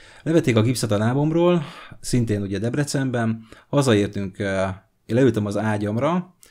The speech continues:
és azt láttam, hogy teljesen, ö, függőlegesen kilencven fokba leér a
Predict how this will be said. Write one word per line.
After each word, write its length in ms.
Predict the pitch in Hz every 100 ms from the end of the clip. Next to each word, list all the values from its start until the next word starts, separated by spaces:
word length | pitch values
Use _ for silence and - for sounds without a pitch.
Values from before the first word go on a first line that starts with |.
| _ -
és 160 | 107
azt 260 | - 214 -
láttam, 640 | 113 113 123 120 113 113
hogy 280 | - 110 98 - _ _ _
teljesen, 640 | 147 139 110 110 104 95 - -
ö, 240 | 104 101 104
függőlegesen 800 | 104 135 120 104 95 98 - 98
kilencven 480 | 110 113 98 104 101
fokba 600 | - - 98 95 90 - _ -
leér 380 | 113 120 110 101
a 320 | 98 92